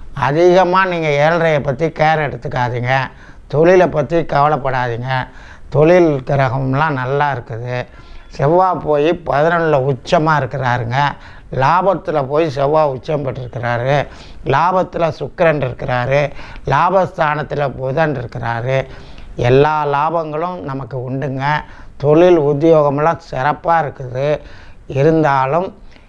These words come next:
இந்த மாசி மாதமும் பங்குனி மாதமும் நமக்கு கூடுதலான டென்ஷன் இருக்குங்க. ஆகையினால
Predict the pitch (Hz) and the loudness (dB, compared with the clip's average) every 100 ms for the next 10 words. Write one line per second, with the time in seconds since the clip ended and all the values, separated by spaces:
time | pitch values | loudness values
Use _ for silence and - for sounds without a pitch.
0 | - 135 151 165 151 127 131 156 185 190 | -8 -2 2 4 2 2 0 2 2 -2
1 | 165 151 139 127 123 156 175 175 - - | -2 0 0 0 0 0 0 -6 -16 -18
2 | - - - - 135 170 185 185 170 143 | -18 -20 -6 0 2 2 2 2 2 2
3 | 135 127 127 143 170 - - - - - | 2 2 0 0 0 -4 -14 -20 -18 -4
4 | 147 147 143 156 156 - 160 185 170 156 | 2 2 4 2 0 0 4 6 6 4
5 | 147 151 170 135 143 143 131 160 131 123 | 4 2 0 -2 -2 -2 -2 -2 -2 -4
6 | 131 120 123 151 - - - - - - | -6 -6 -2 -4 -4 -14 -20 -20 -20 -16
7 | - 151 175 165 139 131 131 143 151 | -2 2 4 2 0 -4 0 0 -2